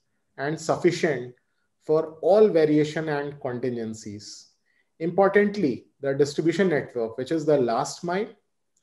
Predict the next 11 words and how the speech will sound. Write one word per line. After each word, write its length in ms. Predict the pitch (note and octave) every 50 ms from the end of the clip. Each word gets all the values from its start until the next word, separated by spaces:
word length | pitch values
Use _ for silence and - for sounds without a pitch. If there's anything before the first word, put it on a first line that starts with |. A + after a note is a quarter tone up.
| _ _ _ _ _ _ _
must 520 | C#3 C#3+ D#3 F#3+ G#3+ A3 - - - E3
be 120 | E3+ G3 F#3+
capable 840 | - - D3+ D3+ D3+ D#3 E3+ D#3 D#3+ F3 F3 E3+ F3 F3 F3 E3+ - - _ _ -
and 260 | C3+ C3+ D3 D#3 D#3
efficient 760 | D3+ C3+ C3 - - D#3 D3+ - - F3 D#3+ D#3+ D#3 D3+ D#3
enough 480 | D#3 C3 C3 C#3+ C3 B2 - - - _ _ -
to 100 | C3+ C3
provide 480 | - C#3 C#3 C#3 C3+ C#3 D3 D#3 D#3 D#3 D#3 - _ _ _ _ _ _ _ _
twenty-four 600 | - E3 E3+ F3+ F3 A3 G#3+ G#3 - E3+ E3+ D#3+
by 180 | D3+ D3+ D3+ D3+
seven 600 | D3+ - - C#3 B2+ B2 C#3 C#3+ C#3+ C#3+ C#3+ C#3